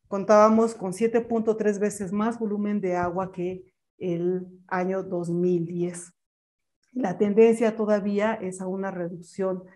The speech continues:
eh, más profunda, eh, de pasar de cuatro mil doscientos treinta, de,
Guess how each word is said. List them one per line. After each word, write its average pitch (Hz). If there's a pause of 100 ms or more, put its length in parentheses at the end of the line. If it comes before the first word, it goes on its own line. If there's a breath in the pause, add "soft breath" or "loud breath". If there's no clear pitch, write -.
(500 soft breath)
eh, 165 (1700)
más 214
profunda, 262 (640 soft breath)
eh, 175
de 180 (100)
pasar 214
de 208
cuatro 185
mil 226
doscientos 233
treinta, 220
de, 160